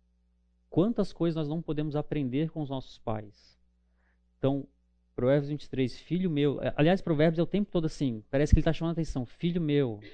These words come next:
presta atenção. Meu filho, ouve, ouve isso aqui que o papai tá falando." E agora, em vez de ser uma, uma, uma figura de hierarquia, né, onde o seu pai ele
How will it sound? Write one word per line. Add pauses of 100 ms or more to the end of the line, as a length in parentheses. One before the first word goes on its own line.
(200)
presta
atenção. (640)
Meu
filho,
ouve,
ouve
isso
aqui
que
o
papai
tá
falando." (1040)
E
agora, (160)
em
vez
de
ser
uma,
uma, (840)
uma
figura
de
hierarquia,
né,
onde
o
seu
pai
ele